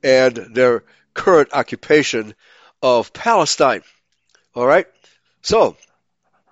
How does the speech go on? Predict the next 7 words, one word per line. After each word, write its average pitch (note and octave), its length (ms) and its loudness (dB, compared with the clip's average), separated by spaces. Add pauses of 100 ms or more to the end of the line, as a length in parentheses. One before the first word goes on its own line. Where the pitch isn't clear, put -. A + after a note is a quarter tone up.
(240)
very F#3+ 440 4
interesting F#3 420 -2
information C#3+ 540 -4
here. A#2+ 280 -4 (520)
And D3+ 160 2
of E3 100 -4
course, D#3 400 0